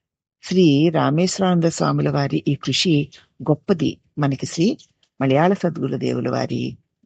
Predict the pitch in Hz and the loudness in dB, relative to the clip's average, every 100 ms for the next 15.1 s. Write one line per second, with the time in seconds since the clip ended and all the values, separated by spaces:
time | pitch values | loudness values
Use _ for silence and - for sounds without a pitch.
0 | - 123 120 185 - _ 123 123 143 170 | -4 -4 0 2 2 _ -2 -2 0 -2
1 | 139 120 127 - _ _ - - _ 143 | -2 -2 -4 -8 _ _ -20 -20 _ -8
2 | - - 156 147 - 143 165 117 143 147 | -6 -4 -2 -2 -6 -6 -4 -2 -2 -2
3 | 143 135 131 127 160 320 _ _ _ _ | -6 -6 -6 -4 -4 -6 _ _ _ _
4 | - 143 123 147 156 156 131 - 131 131 | -6 -2 0 0 -2 -4 -6 -6 -8 -6
5 | 143 - _ _ _ _ _ _ _ _ | -10 -12 _ _ _ _ _ _ _ _
6 | _ _ _ _ _ _ _ - 147 135 | _ _ _ _ _ _ _ -6 -4 0
7 | 120 120 139 - 156 143 139 - 131 143 | 0 0 -4 -4 -4 -4 -6 -8 -8 -8
8 | 147 131 - - 147 151 - 139 - 135 | -8 -8 -10 -14 -14 -16 -6 -6 -4 -4
9 | 135 127 135 139 175 175 180 156 135 - | -4 -6 -8 -6 -6 -6 -6 -6 -6 -10
10 | - - - - - 127 139 151 - - | -12 -18 -10 -8 -2 2 2 2 -2 -4
11 | 123 123 - 120 120 104 - 117 - - | -2 -2 -2 -4 -2 -4 -6 -8 -10 -14
12 | _ _ _ _ - 131 156 190 147 123 | _ _ _ _ 0 2 2 2 0 0
13 | 139 - - 123 113 131 131 151 254 370 | -2 -4 0 2 2 2 0 0 -2 -4
14 | _ _ _ _ _ _ - 147 117 123 | _ _ _ _ _ _ -12 -8 -6 -6